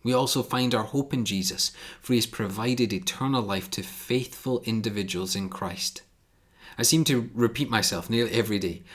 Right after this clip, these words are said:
Focus on Jesus, for this world simply cannot compare. If you're scared, anxious, depressed, worried, or any other emotion, it is Jesus who will always be the answer. Let's head into Revelation eight.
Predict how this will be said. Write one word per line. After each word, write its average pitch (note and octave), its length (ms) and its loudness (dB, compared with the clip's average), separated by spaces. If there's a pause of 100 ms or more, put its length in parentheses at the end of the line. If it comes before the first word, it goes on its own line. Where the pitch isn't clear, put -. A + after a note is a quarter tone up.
(180)
Focus B2 460 4
on B2 160 4
Jesus, F2+ 400 0
for - 200 -4
this A2 220 0
world G2+ 280 2
simply A#2+ 500 2
cannot G2+ 480 -4
compare. F#2 540 -4 (280)
If - 120 -12
you're F2+ 120 -2
scared, C3 580 2
anxious, A#2+ 400 2
depressed, A#2+ 540 -2
worried, A#2+ 340 2
or - 240 -6
any E3+ 320 4
other C3+ 240 4
emotion, G#2+ 480 0 (420)
it A#2 120 4
is G2 160 2
Jesus A#2+ 640 2
who A2 180 -2
will F#2 280 -4
always F#2+ 540 4
be F2+ 180 -2
the F2 180 0
answer. F#2 440 -2 (1300)
Let's D3 160 4
head C3+ 160 4
into A2+ 180 2
Revelation G2+ 560 2
eight. F#2 260 -4